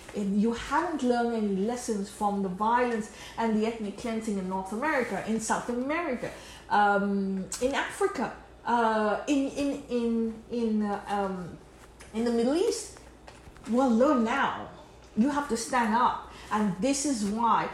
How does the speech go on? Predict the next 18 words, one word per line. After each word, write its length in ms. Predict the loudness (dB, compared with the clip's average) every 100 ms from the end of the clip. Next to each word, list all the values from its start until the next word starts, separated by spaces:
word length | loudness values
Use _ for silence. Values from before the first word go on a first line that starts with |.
| -10 -8
you 140 | -4 -4
have 400 | 0 2 2 0 -10 -12
the 200 | 0 4
U 500 | 4 4 6 4 4 2
P 520 | 2 2 0 -2 -4
A, 40 | -2
which 340 | -4 -4 -6
camouflaged 800 | -4 -2 0 -2 2 2 2 0
this 160 | -2 -2
violence 600 | -4 0 0 0 -2 -4
and 160 | -8 -6
ethnic 420 | -8 -4 -8 -8
cleansing 600 | -4 -4 -2 -2 -2 -2 -6 -12 -6
with 200 | -6 -2
proselytization, 1080 | -4 0 2 2 2 0 0 0 -2 -2 -4 -6 -4
active 440 | -4 -2 -2 0
and 140 | 2 2
aggressive 600 | 0 0 -2 -2 -4